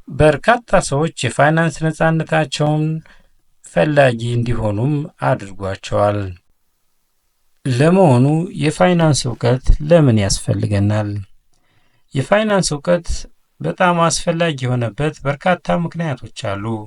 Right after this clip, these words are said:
በቀላሉ አገላለጽ የፋይናንስ እውቀት ገንዘባችንን በጥበብ እንድናስተዳድርና የተሻለ የፋይናንስ ውሳኔዎች እንድንወስን ይረዳናል።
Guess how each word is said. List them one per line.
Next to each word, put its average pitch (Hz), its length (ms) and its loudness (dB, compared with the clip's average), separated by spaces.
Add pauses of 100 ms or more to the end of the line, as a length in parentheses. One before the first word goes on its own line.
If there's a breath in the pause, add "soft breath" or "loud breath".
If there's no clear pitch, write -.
(840)
በቀላሉ 220 500 0
አገላለጽ 139 680 0
የፋይናንስ 156 560 -2
እውቀት 156 360 -4
ገንዘባችንን 147 720 -2
በጥበብ 151 380 -4
እንድናስተዳድርና 123 1000 -4 (160)
የተሻለ 127 460 -2
የፋይናንስ 160 520 -4
ውሳኔዎች 139 580 -4
እንድንወስን 110 800 -6 (600)
ይረዳናል። 101 720 -2